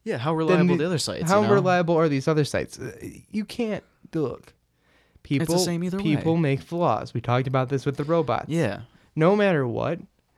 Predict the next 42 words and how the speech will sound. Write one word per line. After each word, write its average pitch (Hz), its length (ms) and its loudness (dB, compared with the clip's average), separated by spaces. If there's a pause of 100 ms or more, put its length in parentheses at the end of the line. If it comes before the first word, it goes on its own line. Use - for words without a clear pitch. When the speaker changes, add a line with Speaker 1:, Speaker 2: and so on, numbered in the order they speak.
(120)
Speaker 2:
not 180 200 0
everything's 170 360 0
gonna 131 160 -2
be 117 120 -4
perfect. 117 440 -6
Speaker 1:
Nothing's 156 280 -8
ever 117 120 -10
perfect. - 360 -16
Speaker 2:
As 165 160 -2
long 226 200 0
as 190 100 2
we're 160 180 0
a 131 60 0
little 208 240 2
bit 202 180 -4
close 175 380 -4
here, 247 300 -6 (580)
this 180 180 -6
is, 175 140 -8
this 175 200 -6
is 180 200 -8
the 165 120 -2
amazing 156 420 0
thing 135 220 0
of 117 60 -2
the 117 100 0
internet. 117 320 -4 (640)
We're 160 140 0
gonna 185 160 4
jump 135 260 2
into 127 180 0
our 113 120 0
five 104 280 -2
years 104 200 -10
from 85 140 -14
now. - 180 -12 (420)
Speaker 1:
Okay. 147 180 -2
Speaker 2:
Because, 151 240 0
because 160 260 0
we're 151 100 2
going 135 400 4
on 113 360 -2